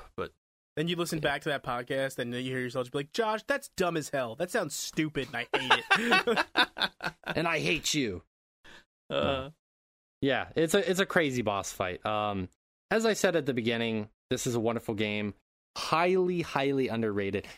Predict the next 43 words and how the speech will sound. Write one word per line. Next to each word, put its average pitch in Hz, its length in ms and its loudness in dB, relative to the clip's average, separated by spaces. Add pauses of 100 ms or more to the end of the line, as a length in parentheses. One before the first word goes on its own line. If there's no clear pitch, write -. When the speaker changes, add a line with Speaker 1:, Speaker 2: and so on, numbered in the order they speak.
Speaker 3:
I 104 220 -4
absolutely 131 560 2
recommend 101 420 0
it 98 140 -2 (260)
to - 120 -6
anybody 123 600 0 (400)
who 107 320 2
is 101 240 0
a 110 80 -2
fan 135 320 0
of 110 160 -2
s-, - 260 -8
any 127 160 0
kind 120 200 -4
of - 40 -6
cinematic 104 460 -2
gameplay, 98 460 -4
whether 95 240 0
it's - 280 -4 (320)
Uncharted, 98 560 -2
Last 98 360 -2
of 98 100 -2
Us, 92 200 -2
things 135 240 0
of 113 80 0
that 104 220 -2
ilk, 120 340 -2 (220)
you're 107 100 0
gonna 98 280 0
love 95 200 -2
this 90 180 -4
game. 85 300 -8 (380)
Um, 90 360 -4 (220)
the, 113 180 0
the 117 140 -2
voice 143 280 0
acting 127 340 0
in 110 100 0
this 107 120 -2
game 107 280 -2
is 95 360 -4 (160)
top 120 300 -2
notch. 104 500 -4